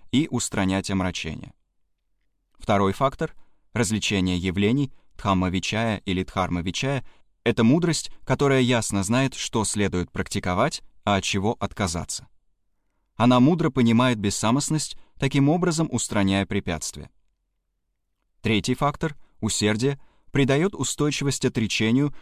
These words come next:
что позволяет нам быстро достичь пробуждения. Четвертый фактор – восторг, делает ум устойчиво счастливым и приносит телу и уму пользу. Пятый фактор – податливость,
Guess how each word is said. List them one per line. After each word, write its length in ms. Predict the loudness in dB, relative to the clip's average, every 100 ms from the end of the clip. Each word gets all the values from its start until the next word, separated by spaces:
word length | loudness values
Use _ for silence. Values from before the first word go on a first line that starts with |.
| -12
что 240 | -2 0
позволяет 560 | 0 0 2 2 0 2
нам 200 | 2 2
быстро 340 | 0 -2 -2
достичь 440 | -2 -4 -4 -6 -6
пробуждения. 720 | -6 -6 -6 -6 -8 -10 -18 _ _ _ _ _ _ _ _ _ _ _ _ _
Четвертый 520 | -6 -2 2 0 0 -2
фактор – 420 | -4 -4 -6 -8 -18 -4
восторг, 580 | -2 -2 0 -2 -2 -10 -20 _
делает 420 | 0 2 2 0 2
ум 200 | 2 2
устойчиво 600 | 0 -2 2 2 0 -2
счастливым 600 | -4 -4 -4 -2 0 -2 -6 -4
и 140 | -2 0
приносит 540 | 4 4 4 2 -4
телу 400 | -2 0 0 -2 0
и 100 | 2
уму 260 | 2 0
пользу. 460 | 0 -2 -2 -6 -12 _ _ _ _ _ _ _ _ _ _ _ _ _ _ _ 0
Пятый 300 | 2 2 0
фактор – 380 | 0 0 -6 -8 -20 -4
податливость, 720 | 0 2 2 2 -2 -2 -8